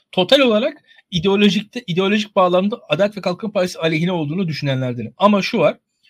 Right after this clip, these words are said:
Türkiye'deki, Türkiye'deki şiddetin artışı her zaman iktidarın lehinedir şu şartlar altında. Onu da söyleyebilirim. Yani onu da, hani, to-, yani o hadis-, Ankara'daki hadise kendisi, e, çünkü hani i-,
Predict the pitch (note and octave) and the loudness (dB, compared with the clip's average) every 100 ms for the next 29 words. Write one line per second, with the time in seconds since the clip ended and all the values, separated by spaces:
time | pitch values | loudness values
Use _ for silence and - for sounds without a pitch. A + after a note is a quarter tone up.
0 | _ - A3 A#3 B3 A#3+ A3 G#3+ G3 C#3+ | _ -4 -2 -2 -4 -2 -4 -4 -4 -6
1 | - _ _ _ G#3+ G3+ A#3 G#3 - - | -8 _ _ _ -6 -4 -4 -6 -6 -4
2 | - G3 G3+ A3 F4 B3 G#3 - C4+ C#4+ | -2 -2 -4 -4 -2 -2 -2 -4 2 4
3 | A#3 A#3+ G#3+ G3 G3+ G3+ G3 F3 F3 F3 | 4 2 0 2 2 2 0 0 0 0
4 | C#3 - D3+ D#3 C3+ - B2 A2+ C3 D#3+ | -2 -4 -2 -2 -2 -4 -8 -6 -6 -4
5 | E3 C#3+ C#3 B2 A#2+ A2+ G#2 A2 C3 D3 | -4 -2 -2 -2 -4 -6 -12 -12 -8 -6
6 | C3+ D#3+ D#3+ - - C#3 - - D3+ D#3 | -2 0 0 -2 -14 -20 -16 -6 2 2
7 | - A3 A#3+ A#3+ G3+ - A#3 C#4+ C#4+ A#3+ | 4 4 6 4 2 -2 -2 0 0 0
8 | - G3 F#3 E3 A3 F4+ - - G3 G3 | -2 -2 -2 -4 -6 -6 -12 -2 2 2
9 | G#3+ B3+ B3+ E4+ - _ _ E3+ E3 D#3+ | 2 -4 -6 -6 -10 _ _ -6 -4 -4
10 | D3 G3 A3+ G#3 G#3 _ - - F3+ - | -4 -6 -4 -6 -8 _ -6 -2 -2 -2
11 | - G#3 | -4 -4